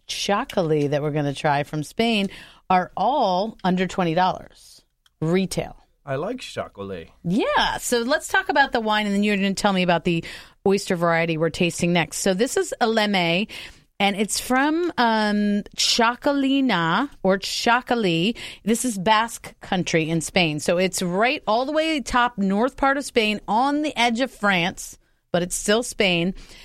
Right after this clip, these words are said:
Speaker 1: And the specific area that this is made in, and, and I'm going to say this slowly 'cause it's a mouthful, is, uh,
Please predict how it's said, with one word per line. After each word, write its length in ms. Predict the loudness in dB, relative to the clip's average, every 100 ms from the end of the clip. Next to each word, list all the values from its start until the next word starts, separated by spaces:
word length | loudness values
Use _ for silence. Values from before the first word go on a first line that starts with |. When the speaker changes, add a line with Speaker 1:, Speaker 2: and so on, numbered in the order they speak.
| -8
Speaker 1:
And 540 | 0 2 2 0 -2 -2 0
the 120 | 0
specific 760 | 2 -2 -2 -2 -2 -2 -6 -2
area 580 | 0 2 2 2 2 0
that 160 | -2 -2
this 160 | -2
is 120 | -2 0
made 260 | 0 2
in, 200 | 0 -2
and, 160 | -2 -2
and 200 | 0 0
I'm 280 | 0 0 2
going 200 | 0 0
to 100 | -2
say 180 | 0 2
this 320 | 2 -2 -6 -12
slowly 560 | -14 -4 0 2 0 -2
'cause 180 | -2 -2
it's 320 | -6 -10 -20 _
a 80 | 0
mouthful, 560 | 2 2 0 0 0 -2 -12 -14 -4
is, 200 | -2 0
uh, 340 | 2 2 0